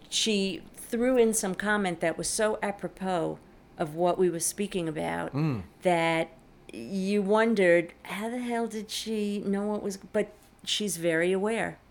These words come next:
Speaker 2: Yeah.
Speaker 1: Um,
Speaker 2: Yeah.
Speaker 1: so it's quite difficult to watch this deterioration.
Speaker 2: Oh.
Speaker 1: And her heart, she does have a murmur, but, you know, her heart seems to still be good. So,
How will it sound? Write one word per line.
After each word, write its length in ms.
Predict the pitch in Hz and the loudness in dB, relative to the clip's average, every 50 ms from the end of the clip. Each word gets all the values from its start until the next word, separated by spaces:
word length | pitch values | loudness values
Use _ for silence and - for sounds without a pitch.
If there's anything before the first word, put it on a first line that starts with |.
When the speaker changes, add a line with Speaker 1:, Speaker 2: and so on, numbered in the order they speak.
| - - | -12 -6
Speaker 2:
Yeah. 200 | - 107 101 98 87 - - - - - - - | -4 -2 -2 -4 -6 -10 -20 -20 -20 -20 -6 0
Speaker 1:
Um, 400 | - 175 180 175 175 175 180 180 | 2 4 4 4 4 4 2 0
Speaker 2:
Yeah. 40 | 175 175 | -2 -4
Speaker 1:
so 600 | - - - - - 226 214 202 202 196 185 - - - - - - - - - - - - - - - - - - - - - | -4 -2 0 6 8 10 10 10 8 6 4 0 -6 -20 -20 -20 -20 -20 -20 -20 -20 -20 -20 -20 -20 -20 -20 -20 -20 -14 -6 -4
it's 180 | 208 202 - - | -2 -2 -2 -2
quite 320 | - - 214 208 202 208 | 0 4 4 4 4 2
difficult 420 | - 202 196 - - - 170 160 - | -2 -2 -2 -2 -2 -2 -2 -2 -2
to 100 | - 175 | -4 -2
watch 320 | 160 165 170 165 - - | -2 -2 -2 -2 -4 -4
this 220 | 165 175 165 - - | -4 -4 -4 -4 -4
deterioration. 1000 | - 170 160 - 175 170 165 165 160 160 160 165 170 170 - - 160 160 160 147 | -4 -6 -6 -4 -4 -2 0 0 2 2 2 0 0 0 -2 -4 -4 -4 -4 -4
Speaker 2:
Oh. 40 | 135 | -2
Speaker 1:
And 220 | 135 175 170 165 170 | 0 0 0 0 0
her 220 | 175 180 175 170 | 2 4 4 2
heart, 420 | 165 170 190 202 214 220 220 220 - - - - - - - - - - | 2 2 2 4 6 6 4 2 -4 -18 -20 -20 -20 -20 -20 -20 -20 -14
she 200 | - - - 196 | -8 -4 -2 0
does 240 | 170 208 208 208 208 - | 2 4 4 4 4 2
have 120 | 208 170 | 0 2
a 60 | 185 | 2
murmur, 500 | 185 185 196 233 247 240 202 175 165 175 | 2 4 6 6 6 6 4 4 2 2
but, 320 | 160 143 180 165 170 170 - | 0 2 2 2 2 2 2
you 120 | 185 185 | 0 2
know, 200 | 180 175 165 175 | 2 2 2 4
her 220 | 180 185 175 180 | 4 4 4 4
heart 320 | 180 175 196 196 202 202 - | 4 2 2 2 2 2 0
seems 380 | - - 196 190 185 180 - | 0 2 4 2 2 2 0
to 60 | - 170 | 0 0
still 300 | - - - 196 196 175 | 0 0 2 2 2 2
be 180 | 160 170 175 | 2 0 0
good. 440 | 165 - 202 240 240 156 165 170 175 - - - - - - - - - | 2 4 4 4 4 4 2 0 -4 -8 -18 -20 -20 -20 -20 -20 -12 -4
So, 680 | - - - - 202 185 175 175 175 170 175 175 175 | 0 2 4 6 6 8 8 8 6 6 4 4 2